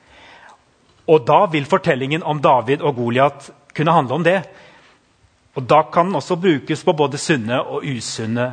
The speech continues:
måter. For eksempel så kan vi litt for lett snakke om, som om Gud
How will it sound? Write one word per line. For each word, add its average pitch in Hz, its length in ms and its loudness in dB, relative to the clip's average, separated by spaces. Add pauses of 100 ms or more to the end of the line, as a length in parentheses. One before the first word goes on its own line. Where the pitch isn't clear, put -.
(140)
måter. 123 320 -8 (640)
For 175 80 2
eksempel 185 400 -2
så 202 80 -12
kan 180 160 4
vi 180 120 4
litt - 200 -4
for 175 160 4
lett 165 200 -2
snakke 175 440 0
om, 151 320 0 (1000)
som 156 220 0
om 165 160 2
Gud 151 240 -4